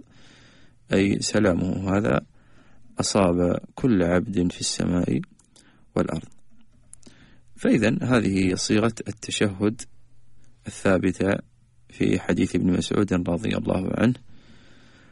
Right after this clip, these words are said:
وفي الحقيقة هذا التشهد له معان كثيرة،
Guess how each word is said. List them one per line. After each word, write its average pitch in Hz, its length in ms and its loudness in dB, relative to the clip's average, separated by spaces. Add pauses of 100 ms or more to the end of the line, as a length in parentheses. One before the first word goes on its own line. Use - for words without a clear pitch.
(400)
وفي 107 280 4
الحقيقة 135 580 0
هذا 120 100 2
التشهد 95 640 -2 (320)
له 107 160 2 (460)
معان 101 440 4
كثيرة، 113 540 0